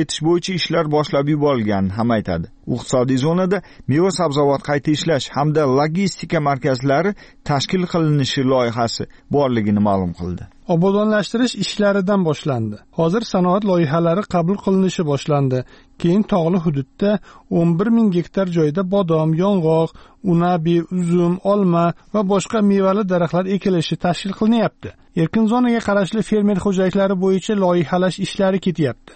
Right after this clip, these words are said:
Speaker 2: Boshqa viloyatlardan tadbirkorlar qiziqish bildiryapti allaqachon. Kecha aholini o'chmas elektr energiya bilan ta'minlash masalasi muhokama qilindi. Bu zona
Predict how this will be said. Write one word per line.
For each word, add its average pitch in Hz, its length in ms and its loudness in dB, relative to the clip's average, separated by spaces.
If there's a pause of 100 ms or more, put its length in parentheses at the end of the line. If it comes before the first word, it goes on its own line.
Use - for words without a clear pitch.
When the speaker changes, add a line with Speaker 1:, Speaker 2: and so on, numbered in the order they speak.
(160)
Speaker 2:
Boshqa 160 300 0
viloyatlardan 170 680 0 (280)
tadbirkorlar 180 680 0 (140)
qiziqish 190 420 -4
bildiryapti 233 640 0
allaqachon. 135 500 -2 (180)
Kecha 202 300 0
aholini 190 500 2 (340)
o'chmas 196 400 0 (200)
elektr 202 380 -2 (240)
energiya 202 480 0
bilan 202 200 0 (120)
ta'minlash 185 560 0 (120)
masalasi 175 460 0 (120)
muhokama 180 480 0
qilindi. 135 340 -2 (200)
Bu 180 80 2
zona 180 300 0